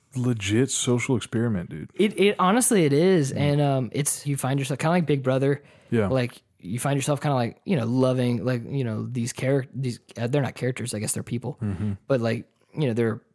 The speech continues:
Speaker 2: the players. You're like, "Aw, like, that guy's so, like, sweet. He's so genuine. I hope he wins. Like, I hope
Speaker 1: Mm-hmm.
Speaker 2: people don't think he's a catfish because he's so nice."
Speaker 1: Mm-hmm.
Speaker 2: And, um,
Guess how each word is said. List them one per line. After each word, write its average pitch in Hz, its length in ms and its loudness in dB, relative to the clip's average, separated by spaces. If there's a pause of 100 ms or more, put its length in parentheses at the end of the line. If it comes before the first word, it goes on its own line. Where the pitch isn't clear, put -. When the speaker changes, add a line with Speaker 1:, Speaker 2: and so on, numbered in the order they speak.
(140)
Speaker 2:
the 120 100 -4
players. 120 500 -2
You're 113 120 -2
like, 127 160 -6
"Aw, 190 560 2
like, 175 240 -2
that 220 140 -2
guy's 220 200 -2
so, 208 260 2
like, 202 200 2
sweet. 190 300 2
He's 180 120 4
so 190 140 2
genuine. 165 340 2
I 143 60 2
hope 175 160 0
he 156 80 0
wins. 170 500 2
Like, 120 140 0
I 143 60 4
hope 165 140 4
Speaker 1:
Mm-hmm. 107 80 0
Speaker 2:
people 156 200 0
don't 147 240 0 (720)
think 165 180 2
he's 143 120 2
a 127 60 2
catfish 160 440 0
because 160 420 0
he's 147 180 4
so 135 220 2
nice." 113 480 0
Speaker 1:
Mm-hmm. 95 100 0
Speaker 2:
And, 104 200 0 (840)
um, 113 340 -8